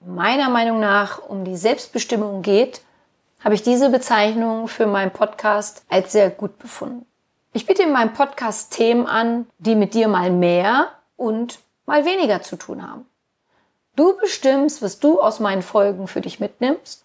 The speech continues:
und was du daraus machst. Es ist meine Sicht, die ich hier dir präsentiere. Und wenn ich dich damit so erreiche, dass du in den Bereichen, in denen du noch auf der Stelle trittst oder wo es dich niedergerissen hast, aufstehst und selber weiterläufst,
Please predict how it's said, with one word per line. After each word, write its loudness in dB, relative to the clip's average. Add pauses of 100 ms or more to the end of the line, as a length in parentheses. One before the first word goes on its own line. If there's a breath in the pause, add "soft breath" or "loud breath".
(160)
und 2
was 2
du -8
daraus 2
machst. -4 (320)
Es -2
ist -4
meine 2
Sicht, 0
die -6
ich -8
hier 0 (220)
dir 0
präsentiere. -4 (380)
Und 0
wenn 4
ich -2
dich -4
damit -2
so 2
erreiche, 2 (460)
dass 2
du 0
in 2
den -2
Bereichen, -2
in -8
denen -2
du -2
noch -2
auf -4
der 0
Stelle 0
trittst -14 (260)
oder 2
wo 0
es -2
dich -8
niedergerissen 0
hast, -10
aufstehst -2
und -20
selber 2
weiterläufst, -2